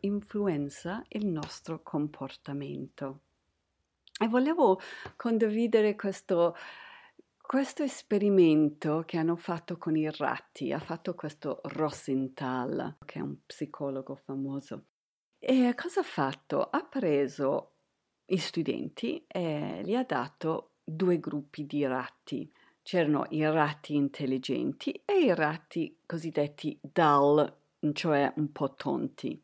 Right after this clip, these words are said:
E il compito dei studenti era di studiare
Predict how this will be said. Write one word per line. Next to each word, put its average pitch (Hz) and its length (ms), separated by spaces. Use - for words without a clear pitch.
E 175 720
il 175 800
compito 208 640
dei 156 200
studenti 160 640
era 165 320
di 147 360
studiare 190 1080